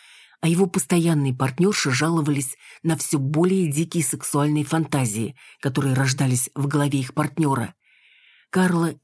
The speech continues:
не могла по-настоящему испугаться, но готова была следовать за возлюбленным так далеко, как только возможно. Внешне девушка демонстрировала утрированно женскую модель поведения.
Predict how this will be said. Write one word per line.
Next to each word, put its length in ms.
не 180
могла 400
по-настоящему 1000
испугаться, 800
но 140
готова 380
была 220
следовать 680
за 180
возлюбленным 720
так 240
далеко, 480
как 160
только 300
возможно. 680
Внешне 760
девушка 460
демонстрировала 1120
утрированно 720
женскую 480
модель 320
поведения. 760